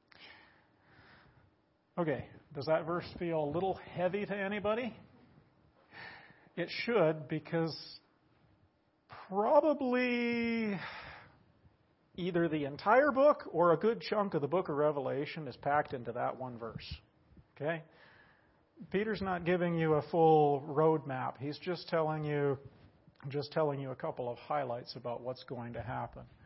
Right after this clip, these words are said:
That idea, the, the idea of the day of the Lord, in this case, probably refers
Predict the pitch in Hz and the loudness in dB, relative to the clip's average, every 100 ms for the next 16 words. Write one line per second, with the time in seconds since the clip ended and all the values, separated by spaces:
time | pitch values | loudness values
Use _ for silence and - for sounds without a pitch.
0 | - - - - 143 143 143 - - _ | -20 -20 -20 -6 4 4 4 -2 -18 _
1 | _ _ - 147 143 131 156 156 147 143 | _ _ -6 -4 -2 -2 0 2 2 0
2 | 143 - 147 139 131 117 - - - - | -2 -8 -6 -4 -4 -8 -20 -20 -20 -20
3 | _ _ _ _ _ _ _ _ _ _ | _ _ _ _ _ _ _ _ _ _
4 | 170 143 147 143 160 160 143 139 - 135 | -8 -2 2 2 2 2 2 0 -4 -4
5 | 127 - _ - 120 156 156 156 127 139 | -6 -12 _ -16 -2 0 4 2 0 -4
6 | 127 147 151 151 139 127 - _ _ _ | -2 2 2 2 0 -4 -10 _ _ _
7 | _ 143 156 233 - 160 151 147 139 156 | _ -8 -4 -4 -2 2 2 2 -2 0
8 | 151 151 143 135 147 139 135 | 2 2 -2 -2 -2 -2 -4